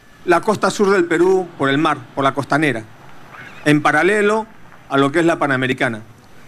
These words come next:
Esto nos permite una serie de facilidades, acortar tiempo, ya no darnos el voltón hasta el cuarenta y ocho, entre otras facilidades. Pero más allá de esto,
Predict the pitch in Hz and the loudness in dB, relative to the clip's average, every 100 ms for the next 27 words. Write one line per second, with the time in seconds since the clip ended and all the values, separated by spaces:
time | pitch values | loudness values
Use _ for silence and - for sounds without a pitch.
0 | - 185 202 226 214 208 185 196 196 208 | -6 0 2 2 0 0 0 0 0 0
1 | 196 190 196 190 175 185 175 151 170 156 | 0 -2 -4 -2 2 0 0 -4 -4 0
2 | 139 113 107 - - 135 131 135 180 247 | 2 0 -4 -12 -14 -6 -4 0 0 2
3 | 214 208 - 208 208 202 - - - 165 | 2 2 2 -2 -2 -6 -20 -20 -4 0
4 | 180 175 180 180 160 151 139 135 135 185 | 2 2 0 0 -4 -4 0 0 0 0
5 | 185 170 139 123 131 127 131 170 202 - | -2 -2 -4 -2 -2 0 2 2 2 -2
6 | 196 196 - - 143 135 165 170 165 156 | -8 -8 -12 -2 -2 0 0 0 -2 -4
7 | - 127 135 123 107 - - - - - | -4 0 2 2 -2 -8 -16 -20 -20 -20
8 | - - - 175 180 180 180 - - - | -20 -12 2 4 4 2 -2 -14 -20 -20
9 | - - - 208 269 247 226 247 220 196 | -20 -20 -4 0 2 2 0 0 2 2
10 | 208 - - 226 | 2 -2 -4 -6